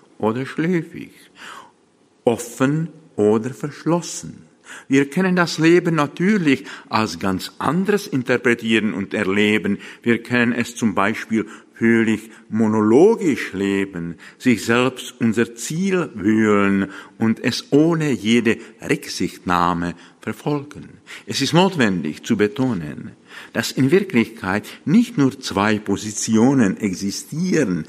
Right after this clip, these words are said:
der Glaube und der Unglaube. Selten treten diese beiden verschiedenen Beziehungen zum Leben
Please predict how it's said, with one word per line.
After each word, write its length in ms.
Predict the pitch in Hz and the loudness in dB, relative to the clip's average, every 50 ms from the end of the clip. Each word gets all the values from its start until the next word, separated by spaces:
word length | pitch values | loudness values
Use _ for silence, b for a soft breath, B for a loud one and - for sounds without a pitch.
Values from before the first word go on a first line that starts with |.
| B B B B - | B B B B -6
der 160 | 92 85 85 | -6 -6 -4
Glaube 480 | - 80 87 95 101 113 104 98 98 - - - | -2 0 0 0 2 2 2 0 0 0 2 2
und 360 | 143 147 156 151 - - - B B B B | 4 4 4 4 2 -2 -8 B B B B
der 260 | - 101 98 92 - | -2 0 0 0 0
Unglaube. 800 | - 120 120 104 - 110 117 143 165 156 139 104 - - 50 - - - - _ b b b b b b | 0 0 0 0 -2 -4 -4 -4 -4 -6 -6 -6 -8 -8 -8 -10 -14 -20 -20 _ b b b b b b
Selten 680 | - 85 85 104 110 143 160 156 - - 104 92 80 - | -10 -6 -2 -2 -2 -2 -2 -4 -4 -2 -2 -2 -2 -4
treten 640 | - 85 92 104 143 170 170 165 - - 95 90 87 B B B B B | -4 0 0 2 2 0 -2 -2 -2 0 0 0 -2 B B B B B
diese 360 | 120 131 135 123 113 113 95 | 0 2 2 2 0 0 0
beiden 600 | 80 78 - 92 98 123 160 185 180 - 120 107 | 0 0 -2 0 0 0 0 -2 0 2 0 2
verschiedenen 720 | 98 - 101 98 - - 123 131 127 127 120 123 120 117 104 | 2 0 -2 -4 -4 -8 -6 -2 0 2 2 4 2 2 2
Beziehungen 800 | 95 95 - - - - 147 156 139 127 120 117 113 107 104 101 | 2 0 0 -2 -6 -4 0 2 4 4 4 4 4 2 2 0
zum 260 | - - 104 98 90 | 0 0 0 0 0
Leben 520 | 85 95 104 120 143 135 - 107 107 101 | 0 2 4 4 4 4 4 2 2 2